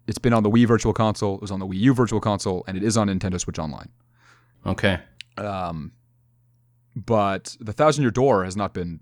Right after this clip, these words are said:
Speaker 1: touched since the GameCube. So that's one reason why I think that they're remastering this one and not the first one. And I think it, I almost wonder, a few years back, a YouTuber I watched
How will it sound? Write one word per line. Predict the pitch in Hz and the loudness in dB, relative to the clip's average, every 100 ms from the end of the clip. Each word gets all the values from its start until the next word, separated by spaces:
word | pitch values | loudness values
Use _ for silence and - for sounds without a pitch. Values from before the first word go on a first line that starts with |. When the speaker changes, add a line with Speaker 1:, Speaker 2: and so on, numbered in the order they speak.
| - | -6
Speaker 1:
touched | 110 92 - - | -2 -2 -4 -12
since | - 90 - | -8 -8 -8
the | 87 | -10
GameCube. | 82 80 - - - _ _ _ _ | -12 -14 -16 -20 -20 _ _ _ _
So | - 98 87 76 - | -8 -6 -6 -10 -4
that's | 107 120 104 | -2 -2 -2
one | 95 98 87 85 | -2 -2 -2 -6
reason | 95 85 80 73 - | -8 -8 -8 -10 -10
why | 85 80 | -10 -8
I | |
think | - 76 - - - | -10 -12 -12 -20 -12
that | 80 | -10
they're | 76 | -8
remastering | 80 71 73 78 82 | -8 -8 -10 -8 -6
this | 92 | -4
one | 123 120 | -4 -4
and | 95 | -4
not | 76 - | -6 -8
the | |
first | 113 139 - | -6 -6 -6
one. | 156 156 _ _ _ _ - | -10 -10 _ _ _ _ -10
And | 208 | -6
I | 196 | -4
think | 277 302 | -4 -4
it, | - _ - | -8 _ -6
I | 131 - | -4 2
almost | 190 247 - | 2 2 -4
wonder, | 104 98 92 76 - _ _ _ _ _ _ _ - | -6 -4 -4 -8 -12 _ _ _ _ _ _ _ -12
a | - | -8
few | - 202 | 0 6
years | 240 247 | 6 6
back, | 113 95 92 92 - | 2 -4 -4 -8 -10
a | 95 | -4
YouTuber | 104 147 147 117 107 | -2 0 0 2 2
I | |
watched | 92 90 82 - - - | 0 -6 -8 -8 -12 -16